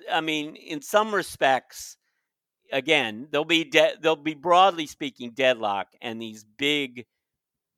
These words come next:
big picture questions won't be dealt with. But in terms of the, the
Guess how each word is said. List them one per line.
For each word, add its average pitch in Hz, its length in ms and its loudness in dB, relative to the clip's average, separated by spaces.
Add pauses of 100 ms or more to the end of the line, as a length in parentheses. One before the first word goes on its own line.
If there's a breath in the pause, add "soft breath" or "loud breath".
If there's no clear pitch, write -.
(1120)
big 151 320 -2
picture 143 440 -8
questions 104 720 -4
won't 107 280 -10
be 104 100 -16
dealt 101 320 -6
with. 90 180 -16 (380 soft breath)
But 123 120 -2
in 127 120 -2
terms 151 360 -6
of 113 160 -6
the, 113 240 -6 (140)
the 107 400 -4